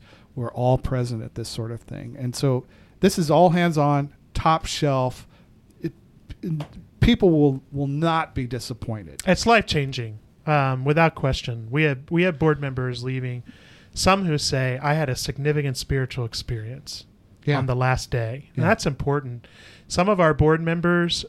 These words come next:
Speaker 2: um, our core officers are their pastors.
Speaker 1: Yeah.
Speaker 2: Even if you only see them during board meetings.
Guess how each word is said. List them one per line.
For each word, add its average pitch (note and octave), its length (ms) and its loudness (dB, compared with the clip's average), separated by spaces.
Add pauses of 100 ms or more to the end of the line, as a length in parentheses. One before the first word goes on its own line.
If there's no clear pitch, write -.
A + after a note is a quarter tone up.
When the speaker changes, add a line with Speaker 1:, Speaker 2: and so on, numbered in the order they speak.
Speaker 2:
um, C#3 600 -4
our D#3+ 140 4
core E3+ 280 4
officers C#3 800 2
are D3+ 160 0
their C#3 140 -2
pastors. C3+ 760 -4 (260)
Speaker 1:
Yeah. C#3 200 -4 (240)
Speaker 2:
Even E3+ 200 4
if D#3+ 180 0
you C#3+ 140 4
only C#3+ 220 2
see C#3+ 220 -2
them C3+ 160 -2
during B2+ 280 0
board C3 240 0
meetings. D3+ 480 -6